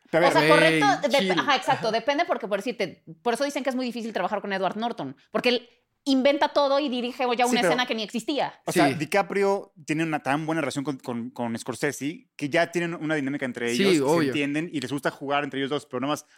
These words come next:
Speaker 1: lo que pasó es que Robert De Niro no tiene paciencia a esta edad, edad de su vida de, de que se retrase la filmación por estar improvisando o de ya irse a comer porque tiene hambre. O sea, ya es como, güey,
Speaker 2: <laughs>
Speaker 1: hazte la chamba y a chingar a su madre, güey.
Speaker 3: Que algo
Speaker 1: Sí.
Speaker 3: que me gusta de eso, o sea, es que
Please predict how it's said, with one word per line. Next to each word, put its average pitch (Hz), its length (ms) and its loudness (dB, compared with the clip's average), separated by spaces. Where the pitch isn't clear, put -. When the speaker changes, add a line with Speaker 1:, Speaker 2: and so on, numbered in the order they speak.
Speaker 1:
lo 135 160 -2
que 131 100 -4
pasó 139 360 0
es 139 100 -4
que 147 160 0
Robert 147 180 0
De 143 80 -2
Niro 131 320 -4
no 147 120 -8
tiene 170 180 -6
paciencia 135 640 -4
a 113 80 0
esta 127 320 -2
edad, 127 360 -2
edad 127 140 -2
de 143 60 -2
su 127 140 -8
vida 131 200 -2
de, 107 240 -6
de 127 140 -8
que - 80 -18
se 139 100 -4
retrase 147 340 -4
la 147 120 0
filmación 123 400 -6
por 135 100 -8
estar 135 160 -4
improvisando 127 840 -4
o 135 80 -6
de 135 100 0
ya 147 100 2
irse 165 160 0
a 165 80 -4
comer 135 240 -4
porque 120 140 -12
tiene 127 260 -6
hambre. 131 180 -4
O 123 40 -16
sea, 147 100 -6
ya 160 120 0
es 165 80 -8
como, 165 160 -10
güey, 190 160 -2
Speaker 2:
<laughs> 370 360 -2
Speaker 1:
hazte 226 360 0
la 208 200 2
chamba 190 400 0
y 180 60 0
a 127 80 -2
chingar 156 300 -2
a - 20 -4
su 175 100 -10
madre, 220 280 -4
güey. 110 60 -6
Speaker 3:
Que 254 100 4
algo 320 180 2
Speaker 1:
Sí. - 60 0
Speaker 3:
que 254 80 2
me 202 120 2
gusta 226 320 2
de 202 120 4
eso, 254 320 0
o 170 100 -4
sea, 185 260 4
es 185 200 0
que 196 500 0